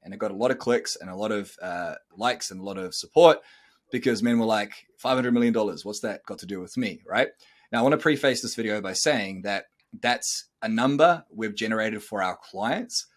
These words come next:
but that morning routine and what we're about to teach you today, which is called the evening reflection process, they single-handedly fixed my marriage. Like, yeah, other stuff was important,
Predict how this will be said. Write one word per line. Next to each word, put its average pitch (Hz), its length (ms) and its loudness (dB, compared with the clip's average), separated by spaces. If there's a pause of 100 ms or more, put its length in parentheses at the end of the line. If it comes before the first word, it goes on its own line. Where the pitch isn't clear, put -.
(300)
but 117 220 0
that 139 180 4
morning 151 240 4
routine 113 400 0
and 104 80 -2
what 107 100 -4
we're 117 100 0
about 110 260 -2
to 104 60 -12
teach - 320 -8
you 98 100 -10
today, 123 400 -2
which 98 220 -10
is 101 120 -8
called 101 380 -6
the 98 240 -12 (140)
evening 113 400 -2
reflection 131 560 -4
process, 101 640 -6 (440)
they 127 580 2
single-handedly 123 920 0 (400)
fixed - 280 -6
my 90 100 -8
marriage. - 540 -6
Like, 92 240 -8
yeah, 113 280 2
other 95 200 -6
stuff - 340 -6
was 98 120 -10
important, 92 500 4